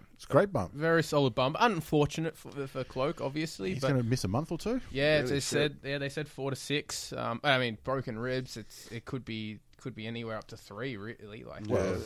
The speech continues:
Speaker 1: I mean, it took, uh, Jenkins from Adelaide three weeks before he realised he had broken ribs.
Speaker 2: yeah,
Speaker 3: Yeah.
Speaker 2: it's,
Speaker 1: Or
Speaker 2: it's a
Speaker 1: until
Speaker 2: tough
Speaker 1: they
Speaker 2: one.
Speaker 1: admitted it.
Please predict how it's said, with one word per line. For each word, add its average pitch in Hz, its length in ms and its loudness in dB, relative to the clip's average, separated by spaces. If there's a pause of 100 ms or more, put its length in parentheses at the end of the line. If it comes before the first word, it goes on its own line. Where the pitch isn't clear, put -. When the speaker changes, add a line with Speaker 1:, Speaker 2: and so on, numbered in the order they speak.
Speaker 1:
I 127 40 0
mean, 113 240 4
it 104 100 0
took, - 320 0
uh, 98 260 4
Jenkins 113 400 -2
from 95 120 -2
Adelaide 98 280 0
three 107 220 -2
weeks 156 260 0
before 107 320 0
he 98 60 4
realised 95 380 0
he 98 60 -4
had 85 120 -4
broken 85 280 -6
ribs. 127 300 -6
Speaker 2:
yeah, 123 240 2
Speaker 3:
Yeah. 110 80 2
Speaker 2:
it's, - 300 -6
Speaker 1:
Or 110 120 0
Speaker 2:
it's 87 80 0
a - 40 -4
Speaker 1:
until 101 160 0
Speaker 2:
tough 98 80 4
Speaker 1:
they 98 100 4
Speaker 2:
one. 92 80 0
Speaker 1:
admitted 101 260 0
it. 131 120 2